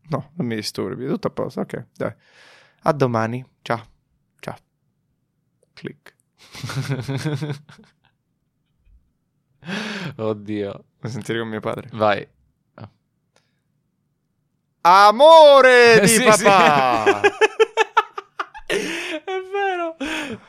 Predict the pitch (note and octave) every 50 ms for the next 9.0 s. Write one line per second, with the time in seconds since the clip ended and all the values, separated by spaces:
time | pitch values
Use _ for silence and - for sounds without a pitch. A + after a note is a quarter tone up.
0 | _ _ - _ _ _ - A#2+ B2 A#2 A2+ - - _ _ _ _ _ _ _
1 | _ - D#3+ D3 B2+ A2+ G2+ F#2 E2+ - _ _ _ _ - - B2 A#2 - -
2 | G#2 - A#2 G#2 - _ _ _ _ - C3+ - - B2+ B2 A2 - - - -
3 | _ _ _ _ _ _ _ _ _ _ _ _ _ _ _ - A4 G#4+ F#4+ B3
4 | F#3+ E3+ - - - - C#3+ A#2 A2+ - A#2+ A#2 B2+ D#3 E3+ F3+ E3 - - -
5 | A#2+ A#2 A#2 A#2+ C3 C#3 C#3+ _ _ _ _ _ _ _ _ _ _ _ _ _
6 | _ _ _ _ _ _ _ _ - - B2+ - - C3 B2+ - - - _ -
7 | D#3+ D3 - D3+ D3+ D3+ C#3+ D3 C#3 C3+ B2 - - B2+ A#2 - - - B2+ B2
8 | A#2+ A#2+ B2+ C3+ _ _ _ _ _ _ - A2+ G#2 - - - G#2+ G#2+ A2+ A#2